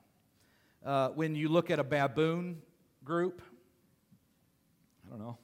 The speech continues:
maybe you do. Anybody know what they call? They're called a troop. Uh, cranes are called a siege.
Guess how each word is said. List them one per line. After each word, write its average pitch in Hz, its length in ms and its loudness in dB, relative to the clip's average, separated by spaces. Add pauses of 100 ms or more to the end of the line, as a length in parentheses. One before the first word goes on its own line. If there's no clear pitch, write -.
maybe 110 180 -12
you 123 140 -6
do. 139 240 -6 (1500)
Anybody 139 260 -2
know 147 120 0
what 143 100 0
they 143 120 -4
call? 143 240 0
They're 139 80 -2
called 139 220 -4
a 127 40 -6
troop. - 420 -6 (1400)
Uh, 117 480 -2 (480)
cranes 170 460 2
are 151 40 -4
called 139 280 2
a 123 40 -4
siege. 160 640 -8